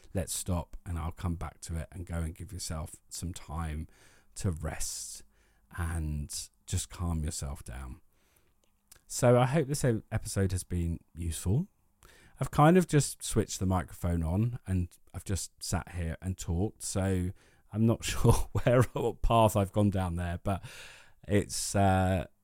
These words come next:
yeah, it's, it's important for us all to, when we feel we can and how, uh, how we feel it's appropriate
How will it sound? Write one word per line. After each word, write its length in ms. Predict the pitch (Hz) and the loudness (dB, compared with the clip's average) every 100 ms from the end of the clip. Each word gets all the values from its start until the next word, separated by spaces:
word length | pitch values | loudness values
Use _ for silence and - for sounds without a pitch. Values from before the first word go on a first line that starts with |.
| - | -2
yeah, 420 | 90 82 80 - - _ | 0 2 0 -6 -12 _
it's, 520 | - 95 - - - _ _ _ _ - | -8 -6 -6 -8 -10 _ _ _ _ -4
it's 260 | 104 - | -2 0
important 560 | 113 101 110 101 73 90 | 2 4 4 4 0 -6
for 220 | - 87 | -6 -4
us 160 | 87 98 | -4 -4
all 240 | 87 85 - | -6 -6 -6
to, 420 | 92 85 82 78 - | -4 -2 -4 -6 -6
when 220 | 101 98 | -2 2
we 140 | 98 95 | 2 0
feel 560 | - 104 92 95 85 - | -2 -2 0 0 -4 -8
we 120 | 90 | -12
can 540 | - 104 87 90 87 - | -6 -2 0 0 -2 -4
and 200 | - 92 | -8 -10
how, 600 | 92 101 98 95 92 92 - _ _ _ _ _ _ _ _ _ _ _ - | -8 -4 0 2 2 0 -6 _ _ _ _ _ _ _ _ _ _ _ -12
uh, 340 | 90 87 85 - | -6 -4 -4 -6
how 240 | - 104 | -4 0
we 100 | 98 | 2
feel 300 | 92 - 107 | 2 2 4
it's 140 | 107 - | 2 0
appropriate 840 | - - 117 110 - 85 78 - | -6 0 2 2 0 -6 -6 -8